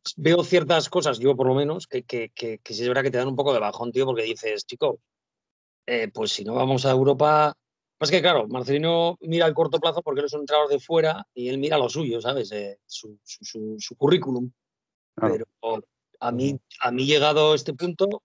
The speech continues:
Speaker 1: no me importa quedar el trece si, si, eh, voy, voy dándole cancha a los chavales, de verdad. No, es que, es que no me importa, o sea, me
Speaker 2: Es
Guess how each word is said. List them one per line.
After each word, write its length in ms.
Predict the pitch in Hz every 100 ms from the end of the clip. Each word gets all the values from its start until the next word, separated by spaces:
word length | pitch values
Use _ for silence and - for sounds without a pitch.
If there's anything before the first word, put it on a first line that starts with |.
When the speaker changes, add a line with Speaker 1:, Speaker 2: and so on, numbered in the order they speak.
| _ _ _ -
Speaker 1:
no 340 | 143 135 160
me 80 | 208
importa 400 | 165 160 135 139
quedar 340 | - 131 127
el 300 | 123 123 123
trece 720 | - 147 139 - 131 120 107 - _ _ _ _ _ _ _
si, 460 | - 147 131 123 120
si, 480 | - 135 123 123 120
eh, 420 | 113 110 123 - _ _ _ _
voy, 260 | 131 143 139
voy 320 | 131 151 143
dándole 380 | 139 135 127 123
cancha 260 | 127 123 120
a 60 |
los 100 | 117
chavales, 340 | - 123 160 131
de 100 | 101
verdad. 260 | 120 135 -
No, 140 | - 156
es 100 | -
que, 120 | 190
es 80 | -
que 100 | 233
no 60 |
me 80 | 220
importa, 340 | 123 180 - 110
o 60 |
sea, 120 | 120 143
me 40 |
Speaker 2:
Es 120 | -